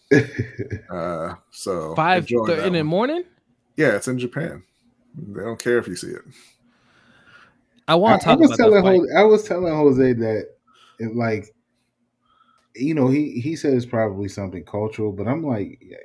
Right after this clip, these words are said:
Speaker 1: you can tell he just does what he, like,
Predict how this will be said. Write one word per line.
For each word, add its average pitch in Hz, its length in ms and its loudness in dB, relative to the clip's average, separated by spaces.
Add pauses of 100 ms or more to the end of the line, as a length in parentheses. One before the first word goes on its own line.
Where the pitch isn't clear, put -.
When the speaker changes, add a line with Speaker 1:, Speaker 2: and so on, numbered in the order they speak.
(320)
Speaker 1:
you 135 260 -6
can 151 160 -6
tell 117 240 -2
he 113 160 -2
just 101 240 -8
does 95 260 -6
what 92 140 -8
he, 104 340 -10
like, 85 280 -14